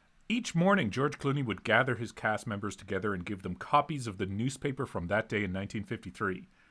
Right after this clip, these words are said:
He'd then give them an hour and a half working on old manual typewriters to copy out the stories from the paper.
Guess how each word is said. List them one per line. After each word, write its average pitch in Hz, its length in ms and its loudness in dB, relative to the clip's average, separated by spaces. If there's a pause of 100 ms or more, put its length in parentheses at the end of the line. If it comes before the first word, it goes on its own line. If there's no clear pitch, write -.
(260)
He'd 110 220 -4
then 147 200 4
give 143 200 0
them 127 160 4
an 113 160 2
hour 131 260 8
and 196 80 6
a 190 60 4
half 101 360 4 (340)
working 120 320 2
on 107 160 2
old 139 280 0
manual 131 360 2
typewriters 95 580 -2
to - 100 -12
copy 143 460 2
out 127 100 -2
the 113 80 -10
stories 120 380 -2
from 104 160 -4
the 98 80 -8
paper. - 380 -4